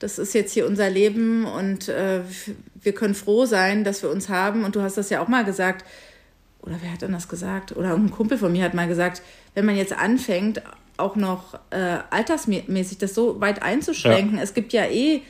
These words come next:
Speaker 1: nur so wenig Menschen, die für einen wirklich richtig in Frage kommen, die echte Beziehungspartner für einen sind, mit denen man wirklich langfristig eine Beziehung führen kann. Wenn man dann noch anfängt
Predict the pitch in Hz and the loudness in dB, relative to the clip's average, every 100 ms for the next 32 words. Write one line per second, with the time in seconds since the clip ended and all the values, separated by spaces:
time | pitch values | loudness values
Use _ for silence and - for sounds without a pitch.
0 | - - _ _ _ - 226 214 220 220 | -18 -20 _ _ _ 2 4 6 6 4
1 | 226 208 196 185 208 247 - 202 208 208 | 4 2 0 0 2 0 0 0 2 0
2 | - _ _ - 208 196 - - 185 196 | -6 _ _ -2 -2 0 2 2 2 2
3 | 214 233 - 220 208 208 - 123 214 240 | -2 -4 -4 -2 -2 -4 -2 -2 0 0
4 | 226 202 185 214 - 214 214 233 254 254 | 0 0 0 0 -2 -6 -2 0 0 0
5 | 214 196 190 190 - 147 190 190 180 196 | 0 2 0 -2 -2 0 0 -2 -2 -2
6 | 190 190 190 190 202 202 151 180 208 233 | 0 0 0 -2 -4 -4 -2 -2 0 -4
7 | 220 208 - - - _ - 208 214 247 | -2 -6 -6 -14 -20 _ 0 0 0 2
8 | 254 247 208 190 190 175 185 190 185 190 | 2 4 2 2 0 0 0 0 2 2
9 | 208 - 202 - 202 196 | 0 -2 -2 0 0 -2